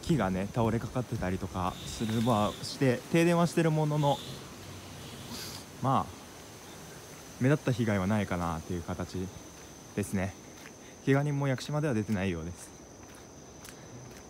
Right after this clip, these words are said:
ただやっぱ木とか風が結構強かったのがあって、停電してからも何回か保安員の方かな、電気の検査する方が何度か直してくださった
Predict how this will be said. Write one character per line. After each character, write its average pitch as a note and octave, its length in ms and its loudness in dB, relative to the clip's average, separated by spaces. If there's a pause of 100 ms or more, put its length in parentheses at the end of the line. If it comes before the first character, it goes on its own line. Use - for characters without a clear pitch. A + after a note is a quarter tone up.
(800)
た D3 60 4
だ A#2+ 80 8
や A2+ 60 4
っ - 20 0
ぱ A2+ 100 0
木 F#3+ 300 0
と C#3 160 0
か G#2+ 120 0
風 D3+ 280 4
が A3 160 4
結 A3+ 160 2
構 B2+ 80 4
強 C#3+ 180 2
か A2+ 80 0
っ G2 40 2
た G2+ 100 -2
の F#2+ 80 2
が F2 80 -2
あ - 20 -2
っ E2+ 40 -8
て、 - 280 -8 (800)
停 F3 200 6
電 F3 680 4
し D3 80 -2
て - 100 2
か D3 120 4
ら A#2 80 6
も G2 100 2
何 A#2+ 160 4
回 C3+ 180 2
か F2 200 -2 (1200)
保 C#3+ 100 6
安 D3+ 380 4
員 A2 160 6
の E2+ 60 2
方 F#2 180 -4
か F2+ 80 0
な、 A#2+ 120 2 (1080)
電 C3 120 4
気 - 140 4
の G2 180 4 (320)
検 A#2+ 180 4
査 F#2 60 -4
す G#2+ 80 0
る G2 60 2
方 G#2+ 180 2
が F#2+ 140 4 (160)
何 B2 120 4
度 G#2 60 4
か F#2+ 80 2
直 A2+ 180 6
し C3 60 -2
て A2+ 80 0
く - 60 2
だ F#2+ 80 6
さ G#2 100 2
っ F2+ 40 4
た E2+ 200 -2